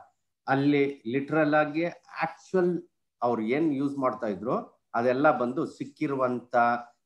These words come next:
potteries, ಸ್ಟೋನ್ ವೇರ್ಸ್ ಅಂತ ಕೂಡ ಇದಕ್ಕೆ ಹೇಳ್ತಾರೆ. Potteries ಬಂದು ಅಲ್ಲಿ excavations ಮಾಡಿದಾಗ ಇಸ್ರೇಲ್ ಅಲ್ಲಿ ಅವ್ರಿಗೆ ಸಿಕ್ಕಿರುವಂತ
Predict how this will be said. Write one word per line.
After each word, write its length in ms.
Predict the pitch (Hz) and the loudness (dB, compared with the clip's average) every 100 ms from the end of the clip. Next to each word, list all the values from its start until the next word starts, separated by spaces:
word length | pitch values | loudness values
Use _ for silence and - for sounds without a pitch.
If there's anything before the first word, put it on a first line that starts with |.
| _ | _
potteries, 520 | 139 143 143 123 90 - _ _ - | 2 4 2 -4 -6 -12 _ _ -2
ಸ್ಟೋನ್ 340 | 165 165 165 | 4 6 6
ವೇರ್ಸ್ 280 | 151 147 - | 4 2 0
ಅಂತ 180 | 127 123 | -4 -4
ಕೂಡ 200 | - 131 | -4 -2
ಇದಕ್ಕೆ 340 | 120 107 110 | -2 -2 -6
ಹೇಳ್ತಾರೆ. 640 | 110 117 101 127 214 - _ _ _ | -8 -6 -2 -2 -2 -6 _ _ _
Potteries 580 | - 143 143 127 123 - | 4 4 4 0 -4 -6
ಬಂದು 580 | 110 120 180 107 147 208 _ _ | -6 -4 -2 -2 -4 -8 _ _
ಅಲ್ಲಿ 240 | 123 127 127 | -2 0 0
excavations 800 | 123 - 156 143 135 127 117 | 0 0 2 2 -2 -6 -6
ಮಾಡಿದಾಗ 420 | 117 117 113 107 113 151 | -4 -2 -2 -2 0 0
ಇಸ್ರೇಲ್ 420 | 107 107 139 131 | -2 -6 -6 -4
ಅಲ್ಲಿ 220 | 110 120 175 | -6 -6 -4
ಅವ್ರಿಗೆ 320 | 113 110 107 | -4 -4 -8
ಸಿಕ್ಕಿರುವಂತ 760 | - 113 - 117 110 104 98 | -12 -14 -10 -6 -6 -6 -4